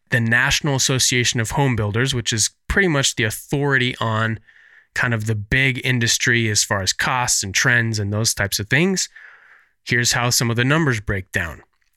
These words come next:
You know, if you're building a house in twenty nineteen, it's the most,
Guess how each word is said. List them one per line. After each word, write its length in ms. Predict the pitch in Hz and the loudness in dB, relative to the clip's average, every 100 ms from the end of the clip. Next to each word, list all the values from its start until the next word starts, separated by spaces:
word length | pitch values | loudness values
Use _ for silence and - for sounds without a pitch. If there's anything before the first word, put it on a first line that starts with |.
| _ 107 | _ -4
You 60 | |
know, 60 | 101 | -4
if 120 | - | -2
you're 100 | 131 | -2
building 500 | 113 139 185 196 190 | 0 0 2 2 0
a 80 | 170 | 0
house 380 | - 131 131 - | 0 0 0 -2
in 100 | 113 | -2
twenty 240 | - 120 | -2 0
nineteen, 420 | 113 104 - 92 | 0 0 -4 -4
it's 120 | 95 | -2
the 80 | - | 0
most, 380 | 113 120 120 | 0 0 -2